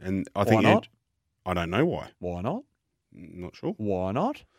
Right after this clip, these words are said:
Speaker 1: Uh, and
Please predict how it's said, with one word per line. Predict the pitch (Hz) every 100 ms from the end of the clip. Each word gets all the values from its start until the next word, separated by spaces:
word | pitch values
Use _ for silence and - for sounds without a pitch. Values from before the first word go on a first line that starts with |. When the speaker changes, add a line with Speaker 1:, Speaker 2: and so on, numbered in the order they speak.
| _ _ _ _ _ -
Speaker 1:
Uh, | 110 107 104 104 104 104 104 101 101 - _ - _ _ -
and | 107 104 101 101 101 101 98